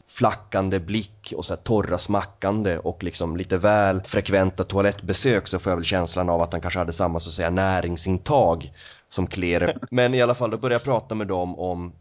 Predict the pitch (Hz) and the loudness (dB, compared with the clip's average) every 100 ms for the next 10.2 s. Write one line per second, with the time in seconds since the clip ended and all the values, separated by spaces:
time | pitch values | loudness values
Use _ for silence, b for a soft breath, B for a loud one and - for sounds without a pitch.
0 | _ 127 117 120 135 175 202 - 85 - | _ 0 2 2 0 0 0 -2 -10 -12
1 | - _ - 131 135 - 175 170 143 135 | -20 _ 0 4 4 6 6 6 6 4
2 | 120 110 120 107 131 123 117 - 90 90 | 4 2 2 2 4 4 4 0 -2 -2
3 | 87 87 - - 101 90 80 90 95 131 | -2 -4 -6 -4 -4 -4 -6 -6 0 4
4 | 123 107 92 - 87 80 B B B 110 | 4 4 -2 -4 -6 -6 B B B 0
5 | 107 110 104 107 101 95 92 - _ 110 | 2 0 2 0 0 -6 -6 -12 _ -6
6 | 107 92 - 110 175 131 - - - - | -4 -2 0 0 0 -2 -12 -12 -14 -12
7 | - 113 101 98 90 85 82 - - 62 | -4 -2 0 0 -2 -4 -6 -6 -8 -12
8 | - - - B B B B 104 104 107 | -12 -18 -20 B B B B 2 4 4
9 | 107 101 98 95 104 - 95 92 95 95 | 4 6 4 4 -2 -2 -2 -2 -4 -2
10 | 87 82 | -2 -2